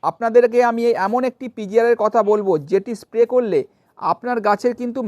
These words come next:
ম্যাক্সিমাম ওই লেবুর গুটি সেট হয়ে যাবে, অনেকাংশেই ঝরে পড়া বন্ধ হয়ে যাবে।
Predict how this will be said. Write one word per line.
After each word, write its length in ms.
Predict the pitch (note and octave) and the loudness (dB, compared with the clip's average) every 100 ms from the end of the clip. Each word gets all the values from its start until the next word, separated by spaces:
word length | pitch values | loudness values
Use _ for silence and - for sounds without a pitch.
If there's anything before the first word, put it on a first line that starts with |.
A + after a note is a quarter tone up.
| F3+ | -4
ম্যাক্সিমাম 600 | G3 G#3+ - C4+ C4 C4+ A#3+ | -4 -6 -10 -8 -4 -4 -2
ওই 60 | A3+ G3 | 0 4
লেবুর 300 | G#3 G#3 B3 A3+ _ - D3+ | 4 4 -4 -8 _ -18 -4
গুটি 300 | G#3+ A#3 B3 C#3+ _ _ _ _ | -4 -2 -4 -4 _ _ _ _
সেট 220 | - G#3+ G#3+ | 4 4 6
হয়ে 180 | A3+ A#3+ | 4 6
যাবে, 180 | B3 D4 - _ - - - | 4 4 0 _ -20 -2 4
অনেকাংশেই 640 | G3+ C4 C4+ B3 - D#4 F#4 | 6 6 6 4 4 4 2
ঝরে 220 | - F#3+ A3 | 4 6 6
পড়া 180 | G#3+ C#4+ G#4+ _ - D#3 | 4 2 0 _ -6 0
বন্ধ 180 | G#3+ G#3 F#3 | 2 4 6
হয়ে 140 | E3 D3+ | 6 4
যাবে। 200 | C#3 | 0